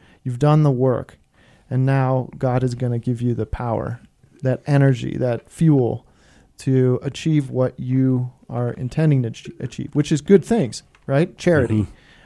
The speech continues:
Speaker 1: I want to do charity well. I wanna love. So now God is gonna give me the energy and the guidance and direction. Um, as opposed to, what would the other one be, more, the, the more Calvinist one? Something like,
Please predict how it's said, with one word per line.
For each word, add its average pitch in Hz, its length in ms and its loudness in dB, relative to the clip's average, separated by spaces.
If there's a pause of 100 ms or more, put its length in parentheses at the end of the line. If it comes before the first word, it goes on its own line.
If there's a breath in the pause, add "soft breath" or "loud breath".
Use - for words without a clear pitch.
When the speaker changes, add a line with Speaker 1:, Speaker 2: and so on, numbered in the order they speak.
(120)
Speaker 1:
I 143 180 0
want 143 320 0
to 131 80 -2
do 123 260 -4
charity 123 440 -2
well. 117 260 -2
I 117 60 -4
wanna 120 220 -4
love. 127 420 -2 (460 soft breath)
So - 120 -4
now 120 140 0
God 127 340 2
is 127 120 2
gonna 127 240 0
give 120 200 -2
me 123 140 0
the 113 180 -2 (300)
energy 120 600 0
and 117 360 -2
the 120 40 -4
guidance 123 540 0
and 120 100 -2
direction. 117 540 -2 (680 soft breath)
Um, 117 380 -2 (140)
as 139 160 2
opposed 147 420 4
to, 135 160 2
what 160 160 4
would 175 120 4
the 143 120 6
other 143 160 6
one 123 200 2
be, 123 180 -2
more, 123 240 -2 (200)
the, 131 160 -6 (120)
the 127 180 -8
more 127 160 -2
Calvinist 123 580 -4
one? 123 300 -6 (120)
Something 147 380 2
like, 123 380 2